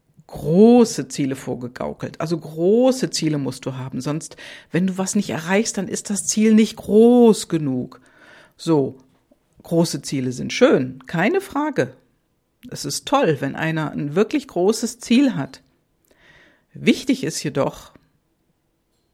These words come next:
das in kleinen Zielen zu trainieren, ein größeres Ziel zu erreichen.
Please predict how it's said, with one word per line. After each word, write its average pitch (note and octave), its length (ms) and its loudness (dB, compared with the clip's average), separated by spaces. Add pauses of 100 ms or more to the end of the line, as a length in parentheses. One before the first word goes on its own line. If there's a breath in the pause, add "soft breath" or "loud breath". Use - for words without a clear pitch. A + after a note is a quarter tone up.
(180)
das D#3 200 -8
in C#3+ 240 -10
kleinen G3+ 560 0
Zielen E3+ 600 -4 (440)
zu D3 200 -10
trainieren, D#3+ 840 -2 (280)
ein C#3 140 -12
größeres D3+ 640 -6
Ziel D3+ 280 -10
zu - 140 -8
erreichen. D3+ 580 -6